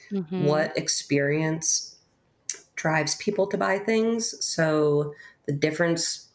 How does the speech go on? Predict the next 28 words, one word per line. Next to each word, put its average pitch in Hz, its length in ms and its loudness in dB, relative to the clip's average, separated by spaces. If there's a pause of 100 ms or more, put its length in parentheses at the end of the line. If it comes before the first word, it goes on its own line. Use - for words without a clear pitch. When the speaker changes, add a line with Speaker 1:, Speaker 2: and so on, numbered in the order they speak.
Speaker 2:
of - 80 -14
shopping 160 540 0
at 151 80 0
a, 147 260 0
you 170 120 -4
know, 143 120 2
a 139 60 0
T 160 260 -4
J 170 140 2
Maxx 160 320 0
or 143 80 2
Marshalls 160 500 2
versus 156 640 0 (320)
just 151 220 0
a 165 40 0
vintage 147 440 2
store 165 600 2
or, 139 80 0
like, 135 160 0
an 139 160 -4
army, 156 540 2 (300)
um, 156 380 0
surplus - 540 0
store, 226 500 0 (720)
those 165 260 2
are 156 80 0
so - 440 2
different. 147 480 0